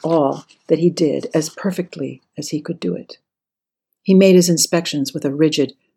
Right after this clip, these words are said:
thoroughness. As he moved along, he checked the drilling room, tested every lock, flipped the lights on and off.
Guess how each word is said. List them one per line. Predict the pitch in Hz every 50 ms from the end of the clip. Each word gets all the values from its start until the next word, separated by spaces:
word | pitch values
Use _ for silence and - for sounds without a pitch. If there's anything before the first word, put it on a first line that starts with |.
| _ _ _ _
thoroughness. | - 160 147 123 107 - - - - - - - - - _ _ _ _ _ _ _ _ _ _ _ _ _ -
As | 202 208 233 240 -
he | - 240
moved | 226 214 208 185 175 185
along, | 170 143 139 131 123 123 131 - _ _ _ _ _ _ _ _ _ _ _
he | - 208 190
checked | - - 208 180 - -
the | 190 180
drilling | - - 147 147 147 151 160 160
room, | 156 160 160 170 180 180 - _ _ _ _ _ _ _
tested | - - 220 208 220 - 214 190 -
every | 190 180 170 175 170 170
lock, | 160 139 135 127 - _ _ - - - _ _ _ _ _ _ _ -
flipped | - 202 196 202 -
the | - 160
lights | 156 156 175 190 185 - - - -
on | 170 170 160 160
and | 160 - -
off. | 135 135 - - -